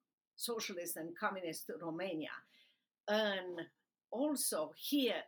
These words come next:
in America, I continue my fight for freedom as, um, um, international human rights attorney, as a speaker, as an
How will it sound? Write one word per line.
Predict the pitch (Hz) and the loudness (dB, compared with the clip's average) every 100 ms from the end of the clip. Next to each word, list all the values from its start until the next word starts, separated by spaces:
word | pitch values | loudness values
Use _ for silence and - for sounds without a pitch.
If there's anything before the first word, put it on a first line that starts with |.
| - | -4
in | 202 | -2
America, | 180 208 220 190 - 101 117 - _ - | 0 2 2 2 -2 -8 -10 -14 _ -2
I | 196 208 | 0 0
continue | 214 185 175 - 262 247 | -4 -6 -4 0 2 2
my | 220 196 202 202 - | 0 0 0 0 -4
fight | - 180 135 - - - | -2 0 0 -4 -14 -8
for | - 208 175 143 - | -2 0 -2 -4 -4
freedom | 233 226 220 202 202 _ - - _ 202 | -2 -2 -2 -4 -8 _ -20 -20 _ 0
as, | 196 180 170 - - 180 | 2 2 0 -4 -6 -8
um, | 175 175 160 156 143 - _ _ _ _ 147 | -4 -2 -2 -2 -8 -12 _ _ _ _ -8
um, | 151 160 143 135 - _ _ _ _ - | -6 -4 -6 -10 -18 _ _ _ _ -6
international | 208 214 196 214 208 208 214 196 196 | -2 2 4 4 4 2 -2 -4 -4
human | 240 202 180 | -2 -2 0
rights | 175 175 156 - - | 0 0 0 -6 -6
attorney, | 175 - 208 226 226 247 247 - _ _ 185 | -8 -4 -2 -2 0 0 -2 -6 _ _ -6
as | 165 | -4
a | - | 0
speaker, | - - 269 262 - 240 220 220 - _ _ - | 0 2 0 -2 0 0 0 -2 -8 _ _ 0
as | 208 190 | 0 2
an | 160 | -2